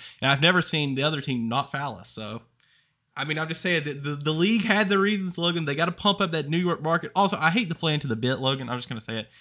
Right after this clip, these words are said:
Trae Young, he really, he just does not like New York, man. He, <laughs> he just, <laughs> Knicks, now the Nets, game winners. It's like, Jesus, man. Just,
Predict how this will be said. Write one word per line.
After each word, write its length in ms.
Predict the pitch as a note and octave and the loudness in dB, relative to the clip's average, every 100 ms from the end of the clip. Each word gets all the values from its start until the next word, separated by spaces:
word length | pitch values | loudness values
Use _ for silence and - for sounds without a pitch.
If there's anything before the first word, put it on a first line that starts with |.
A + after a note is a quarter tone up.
| - _ | -20 _
Trae 200 | - G3 F#3 | 0 4 8
Young, 220 | F3 B2 | 8 6
he 200 | E3 G3 | 6 6
really, 360 | F3+ F#3+ C#3+ | 6 6 6
he 140 | A#2 F#3 | 6 4
just 220 | D3 - | 2 2
does 140 | A#2 | 2
not 180 | C3 C3+ | 6 6
like 180 | C3 B2 | 6 2
New 80 | A#2 | 2
York, 260 | A#2 A2+ | 2 2
man. 200 | G2+ G2 | -2 -4
He, 260 | A#2+ C#3 C3 B2+ | 2 2 2 2
<laughs> 40 | |
he 240 | - E3+ E3 | 4 4 4
just, 340 | C3 A2 - - - - _ _ _ | 2 -4 -6 -14 -20 -20 _ _ _
<laughs> 240 | - - - - - - | -2 -2 -6 -12 -20 2
Knicks, 480 | C3 E3 E3+ - | 6 6 4 0
now 220 | C3+ D3+ D#3+ | 2 4 6
the 80 | |
Nets, 380 | B2 C#3 D#3+ C#3 | 4 6 6 4
game 320 | C3 C3+ D#3 | 2 4 4
winners. 320 | D#3 D#3+ D#3 C#3 | 4 4 4 2
It's 180 | C3+ | -2
like, 240 | A#2+ G#2 F#2+ | -2 -4 0
Jesus, 420 | C3 C3+ G#2+ - | 4 4 4 -4
man. 360 | G#2 G2+ A#2 C#3 _ - | -6 -4 -4 -6 _ -6
Just, 320 | A#2 - | -6 -6